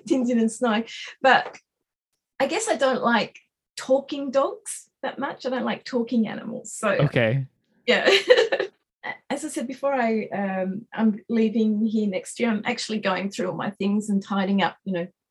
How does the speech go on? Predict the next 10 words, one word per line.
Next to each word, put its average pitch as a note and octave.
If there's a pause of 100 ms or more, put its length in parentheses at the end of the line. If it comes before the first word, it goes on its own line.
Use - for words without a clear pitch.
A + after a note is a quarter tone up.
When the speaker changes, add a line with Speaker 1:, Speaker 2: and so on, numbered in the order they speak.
(360)
Speaker 1:
thirty-five G3+
years G3
of F#3
life. F3+ (580)
And G#3+ (240)
I'd A#3
never C#4+
realized A3
before, G#3
but -